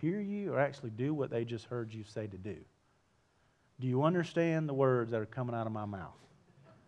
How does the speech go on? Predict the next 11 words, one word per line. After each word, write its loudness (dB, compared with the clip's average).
You're -12
like, 0
"Be -2
doers 6
of 6
the 6
word 6
and -2
not -2
hearers -4
only, 0